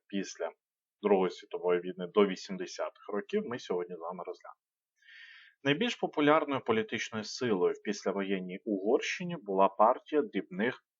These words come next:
сільських господарів, яка орієнтувалась на ліберально-демократичні ідеї.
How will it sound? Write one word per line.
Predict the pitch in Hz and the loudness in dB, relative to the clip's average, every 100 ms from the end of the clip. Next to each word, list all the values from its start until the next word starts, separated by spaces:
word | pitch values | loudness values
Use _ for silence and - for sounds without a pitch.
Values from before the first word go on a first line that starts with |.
| _ _ _ _ _ - | _ _ _ _ _ -20
сільських | - 117 107 - 95 | -6 -4 -2 -2 -2
господарів, | 110 110 143 117 - - _ _ - - _ | -2 0 2 2 0 -12 _ _ -20 -20 _
яка | 120 - 214 | -4 4 6
орієнтувалась | 185 127 110 110 113 147 143 - | 6 4 0 0 2 2 0 -2
на | 104 | 0
ліберально-демократичні | 104 104 104 110 107 101 101 98 98 - 98 - 110 | 2 2 4 4 0 -2 -4 -4 -10 -8 -8 -8 -12
ідеї. | - 127 120 80 | -12 -2 0 0